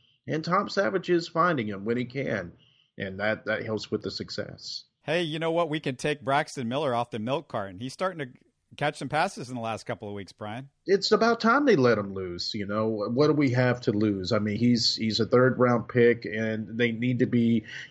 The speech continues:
Speaker 1: um, using him as much as possible. And, you know, he was subbing in a lot for, uh, DeAndre, and I believe he did,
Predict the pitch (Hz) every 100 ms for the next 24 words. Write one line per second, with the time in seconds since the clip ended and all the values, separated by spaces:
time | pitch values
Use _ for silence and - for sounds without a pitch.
0 | _ - 110 98 107 117 113 113 110 104
1 | 110 110 - 101 - 113 117 - 98 90
2 | 85 - - 104 104 - 113 110 107 107
3 | 113 104 - 113 113 110 104 101 104 104
4 | - 107 101 95 98 98 92 92 98 120
5 | 117 85 76 82 92 90 104 98 95 104
6 | 107 104